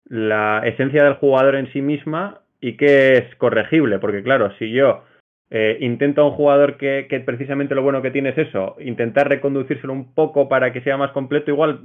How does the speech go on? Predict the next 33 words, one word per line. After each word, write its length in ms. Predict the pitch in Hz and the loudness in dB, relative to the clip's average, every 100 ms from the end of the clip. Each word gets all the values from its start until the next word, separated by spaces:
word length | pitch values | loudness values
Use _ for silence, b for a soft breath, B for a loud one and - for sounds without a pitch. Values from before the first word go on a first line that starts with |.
| 123 | -14
estoy 260 | 123 139 | -8 -8
perdiendo 800 | 127 120 113 127 131 120 110 - - | -2 -2 0 -2 0 0 -4 -8 -4
a 120 | 120 | -2
ese 140 | 120 120 | -2 -4
jugador 520 | 117 113 117 113 - - | 0 4 4 0 -6 -14
en 200 | 120 110 | -12 -8
sí 100 | 117 | -4
mismo. 420 | 143 135 95 - _ _ _ _ _ _ _ | -4 -4 -12 -20 _ _ _ _ _ _ _
O 20 | |
sea, 220 | 107 98 | -6 0
po-, 280 | 123 131 - | 2 2 2
voy 120 | 127 | 4
a 60 | 143 | 4
poner 160 | 143 143 | 4 2
un 80 | |
ejemplo 260 | 135 131 131 | 0 -2 -2
mucho 240 | 131 123 | -2 -2
más 120 | 123 110 | -2 0
gráfico. 420 | 107 98 92 95 | -2 -4 -6 -8
Si 140 | 123 | -4
yo 120 | 120 160 | 2 2
a 60 | |
un 120 | 160 | 2
extremo 360 | 156 156 156 147 | -2 -4 -4 -4
que 80 | 143 | -4
encara 520 | 131 147 120 98 - _ _ - | -2 0 0 -4 -12 _ _ -8
le 140 | 123 | 0
digo 180 | 127 143 | 2 2
que 80 | 147 | 2
la 140 | 139 | 0
suelte 300 | 127 147 139 | 0 0 2
antes, 340 | 147 143 131 147 _ _ _ _ _ _ _ _ _ _ _ | 0 0 -6 -8 _ _ _ _ _ _ _ _ _ _ _
estoy 300 | - 120 139 | -20 -4 -2